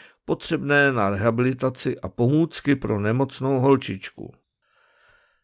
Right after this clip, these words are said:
Nemáme přesně evidováno, jaké množství víček našima rukama prošlo. Byly to stovky pytlů. Celková hmotnost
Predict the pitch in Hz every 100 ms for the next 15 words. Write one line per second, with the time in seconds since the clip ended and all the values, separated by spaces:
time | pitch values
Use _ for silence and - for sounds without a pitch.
0 | _ _ _ _ 156 185 165 147 131 127
1 | - 135 - 123 107 117 117 110 110 113
2 | 117 117 107 120 110 107 113 110 - 113
3 | 107 107 143 - 143 - 117 113 - 113
4 | 104 117 117 117 117 135 131 - - -
5 | - _ _ _ - _ _ _ _ -
6 | 170 160 139 - - - 143 - 135 131
7 | 127 123 98 90 85 135 _ _ - -
8 | 160 160 165 160 127 123 165 - 151 139